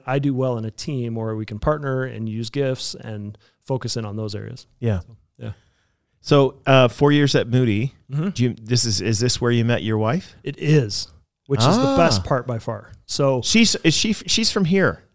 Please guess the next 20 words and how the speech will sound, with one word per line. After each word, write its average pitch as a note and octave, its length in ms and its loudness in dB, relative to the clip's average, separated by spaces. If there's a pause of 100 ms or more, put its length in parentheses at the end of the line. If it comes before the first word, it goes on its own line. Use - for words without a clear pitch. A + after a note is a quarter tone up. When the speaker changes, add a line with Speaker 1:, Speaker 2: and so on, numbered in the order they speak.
(160)
Speaker 1:
Diane, D3+ 340 2
yeah, D#3+ 160 2
Diane D3 300 0
grew F3 180 2
up D#3 120 -2
in B2+ 180 0
Bartlett D#3+ 500 0
and C3 120 -6
Medina, A#2 480 -6
so B2+ 160 -8
western B2 400 -6
suburbs, G#2+ 540 -6 (200)
and, A#2 300 2
Speaker 2:
Wow. A#2+ 40 0
Speaker 1:
uh, A2 240 -4
and C3+ 80 -4
then C3 100 -2
went A#2+ 140 -4
to B2 60 -6
Moody. G#2 300 -6